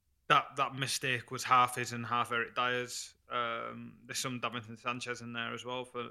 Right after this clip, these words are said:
for not doing any, you know, not coming across. But nobody came out of that particularly well,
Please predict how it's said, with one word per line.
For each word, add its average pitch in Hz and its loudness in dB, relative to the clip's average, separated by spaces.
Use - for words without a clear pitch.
for 120 -20
not 117 -14
doing 120 -6
any, 117 -6
you 120 -16
know, 117 -12
not 123 -20
coming 123 -14
across. 131 -8
But 123 -14
nobody 160 4
came 135 2
out 120 4
of 120 2
that - -2
particularly 117 -2
well, 120 0